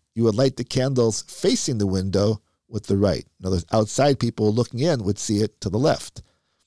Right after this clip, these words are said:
So that would be the same question. Who does the pri-, who's the primary mitzvah to publicize today? Is it for the people inside of the house or the people outside of the house? As I mentioned before, Rav Moshe Feinstein seems to say the common, the main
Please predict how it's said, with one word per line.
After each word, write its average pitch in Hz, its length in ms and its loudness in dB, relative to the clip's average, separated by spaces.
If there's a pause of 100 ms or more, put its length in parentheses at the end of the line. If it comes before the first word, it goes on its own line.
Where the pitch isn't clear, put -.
(160)
So - 140 -2
that 110 80 4
would 127 120 -2
be 127 80 4
the - 20 0
same 135 220 0
question. 123 500 0 (180)
Who 156 160 4
does 135 160 2
the 110 120 0
pri-, 127 420 -2
who's 156 200 0
the 117 120 0
primary 131 580 2 (280)
mitzvah 117 440 -2 (220)
to - 100 -4
publicize 92 600 -2
today? 76 340 -2 (280)
Is 95 140 -8
it 87 40 -6
for 98 80 -2
the 87 60 -4
people 117 260 -2
inside 135 380 0
of 143 60 2
the 147 60 2
house 170 380 0 (260)
or 117 100 -6
the 110 60 -4
people 110 320 0
outside 98 340 -2
of 90 80 2
the 87 80 0
house? - 400 -6 (560)
As 113 120 -6
I 104 60 0
mentioned 123 320 -2
before, 151 320 2 (220)
Rav 151 120 -6
Moshe 139 220 2
Feinstein 147 220 0
seems 127 320 -6
to 123 80 -8
say 131 180 4
the 110 200 -2
common, 127 360 -2
the 117 120 -4
main 131 340 -2